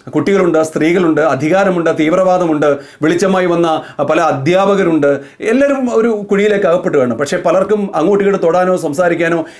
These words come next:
ഈ വേർതിരിവ് കൊണ്ട്, ഈ അതിര് കൊണ്ട് നടക്കാതെ അവരെ കുഴിയിൽ അകപ്പെട്ടു പോവുകയാണ്. എന്നെങ്കിലും ഒരാളുടെ തോളിൽ മറ്റൊരാളെ ചവിട്ടി, ആ, ഓരോരുത്തരുടെ മേളിൽ എത്തി എത്തി ഒരാൾക്ക് കുഴിയിൽ നിന്ന് രക്ഷപ്പെട്ടാൽ മറ്റുള്ളവരെ രക്ഷിക്കാം. പക്ഷേ ഒരാളെ മാത്രം രക്ഷപ്പെടുത്താൻ, ആ, തയ്യാറാവാത്തൊരു സമൂഹത്തിലാണ് നമ്മൾ ജീവിക്കുന്ന.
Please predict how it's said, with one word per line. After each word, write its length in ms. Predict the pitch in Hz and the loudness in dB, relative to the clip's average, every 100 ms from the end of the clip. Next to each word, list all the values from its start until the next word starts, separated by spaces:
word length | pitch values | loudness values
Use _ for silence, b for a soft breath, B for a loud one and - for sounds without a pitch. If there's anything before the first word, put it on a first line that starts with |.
| - | -4
ഈ 80 | 175 | 0
വേർതിരിവ് 480 | 160 190 190 190 | 2 2 2 0
കൊണ്ട്, 160 | 180 160 | 0 2
ഈ 40 | |
അതിര് 240 | 160 156 180 | 0 0 0
കൊണ്ട് 180 | 180 170 | 0 0
നടക്കാതെ 500 | 156 160 175 160 143 B 156 | 0 0 0 0 -4 B -2
അവരെ 180 | 160 | 0
കുഴിയിൽ 340 | 165 156 170 151 | 0 0 0 2
അകപ്പെട്ടു 320 | 143 151 139 | 0 -2 -4
പോവുകയാണ്. 400 | 127 117 95 92 - B B | -2 -4 -4 -10 -20 B B
എന്നെങ്കിലും 540 | 165 233 240 226 226 - | 0 2 2 0 -2 -2
ഒരാളുടെ 360 | 175 196 214 226 | 0 2 2 2
തോളിൽ 300 | 202 202 196 | 2 2 2
മറ്റൊരാളെ 340 | 180 185 190 | 0 2 0
ചവിട്ടി, 460 | 185 180 160 175 170 B B | 2 -2 0 0 -2 B B
ആ, 40 | 180 | 0
ഓരോരുത്തരുടെ 560 | 190 185 208 208 202 | 2 2 2 2 0
മേളിൽ 280 | 185 180 180 | 0 0 -2
എത്തി 160 | 175 185 | 0 -2
എത്തി 180 | 175 | 0
ഒരാൾക്ക് 440 | 175 165 214 208 202 | 0 2 2 0 0
കുഴിയിൽ 240 | 175 185 | 0 0
നിന്ന് 140 | 180 175 | 0 -2
രക്ഷപ്പെട്ടാൽ 600 | 151 175 147 160 151 143 B | -2 -2 0 2 2 -2 B
മറ്റുള്ളവരെ 420 | 156 151 165 156 127 | -6 -2 0 2 0
രക്ഷിക്കാം. 340 | - 120 107 | -4 -6 -4
പക്ഷേ 280 | 127 147 147 B - | -2 -2 -2 B -4
ഒരാളെ 300 | 156 202 214 | 0 2 2
മാത്രം 360 | 175 180 196 170 | 0 0 -2 -2
രക്ഷപ്പെടുത്താൻ, 560 | 143 185 170 170 156 B B | -2 -2 0 0 -2 B B
ആ, 60 | 160 | -2
തയ്യാറാവാത്തൊരു 720 | - 160 185 170 160 165 156 | 0 2 2 2 0 0 -2
സമൂഹത്തിലാണ് 600 | 151 143 170 175 160 151 | -2 0 0 0 0 0
നമ്മൾ 220 | 147 160 | 0 -2
ജീവിക്കുന്ന. 160 | 135 | 0